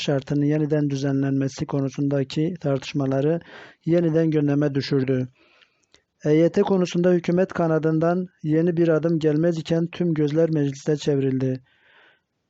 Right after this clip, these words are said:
Dokuz Eylül bin dokuz yüz doksan dokuz yılından önce sigortalı olan herkes şu an yirmi beş yılını doldurdu. Primi de tam ve düzenli yatırılmış ise yaşı bekliyor.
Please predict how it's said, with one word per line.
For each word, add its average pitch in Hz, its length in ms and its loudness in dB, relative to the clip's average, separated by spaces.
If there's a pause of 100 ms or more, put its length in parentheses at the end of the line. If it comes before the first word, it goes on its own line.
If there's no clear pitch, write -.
(160)
Dokuz 147 280 0
Eylül 180 320 2
bin 180 120 2
dokuz 180 200 0
yüz 165 80 -6
doksan 170 320 0
dokuz 170 240 -2
yılından 160 360 2
önce 156 280 2
sigortalı 160 580 0
olan 151 320 2
herkes 156 640 0 (120)
şu - 300 -4
an 156 180 0
yirmi 151 300 0
beş 160 240 0
yılını 143 300 0
doldurdu. 131 600 -2 (680)
Primi 165 380 0
de 180 240 2
tam 175 320 0
ve 160 160 0
düzenli 151 400 0
yatırılmış 156 600 0
ise 156 240 0
yaşı 147 460 0
bekliyor. 135 460 0